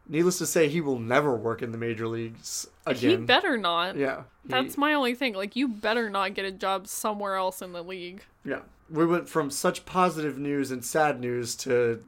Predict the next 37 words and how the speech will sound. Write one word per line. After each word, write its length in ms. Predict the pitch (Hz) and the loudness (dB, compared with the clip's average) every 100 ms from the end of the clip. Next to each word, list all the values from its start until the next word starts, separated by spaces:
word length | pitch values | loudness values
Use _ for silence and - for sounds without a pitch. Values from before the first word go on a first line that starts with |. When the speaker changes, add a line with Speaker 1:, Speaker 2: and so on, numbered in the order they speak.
| - | -10
Speaker 2:
Disgusting 480 | 214 214 226 - 165 | -8 -4 -2 2 4
Speaker 1:
this 100 | 156 | 2
dude 240 | - 160 160 | 2 2 4
Speaker 2:
news? 80 | |
Speaker 1:
doesn't 260 | 151 139 143 | 4 2 0
deserve 500 | 131 120 135 127 117 | -2 2 2 2 -2
to 340 | - 135 127 139 | 0 2 2 2
ever 240 | 143 131 123 | 0 2 4
work 200 | 127 120 | 2 2
somewhere 340 | - 123 120 | -2 -2 -2
ever 200 | 117 110 | -2 -2
again. 520 | 110 117 127 117 110 - | -4 0 0 -2 -6 -14
Speaker 2:
He 200 | - 254 | -4 -4
doesn't 440 | 214 233 247 247 226 | 0 0 2 0 0
deserve 680 | 226 208 208 214 202 208 - - | -2 0 0 0 0 -6 -14 -8
to 160 | 208 | -4
have 300 | 208 208 190 | 2 2 2
that 300 | 196 190 - | 0 0 0
kind 280 | - 208 190 | -2 -2 -2
of 220 | 190 - 139 - _ _ 208 | -8 -14 -18 -20 _ _ 2
item 400 | 202 220 262 - - - | 2 0 -4 -6 -12 -4
to 120 | 233 | -2
take 180 | 240 214 | -2 -2
a 40 | |
photo 260 | 285 294 - | -2 -2 -2
of. 340 | - - - - - | -8 -14 -20 -20 -12
Speaker 1:
Yeah, 340 | 127 147 160 - - _ - | 0 2 2 -2 -18 _ -8
I, 300 | 117 127 131 | -6 -4 -2
I 20 | |
don't 160 | 131 123 | -2 -4
disagree 380 | 117 135 135 135 | -8 -4 0 0
with 100 | 135 | 0
you 120 | 131 | 0
on 80 | 127 | 0
that 160 | 135 | 0
one. 180 | 139 117 - - | -2 -4 -10 -4
But 340 | 131 131 | 0 0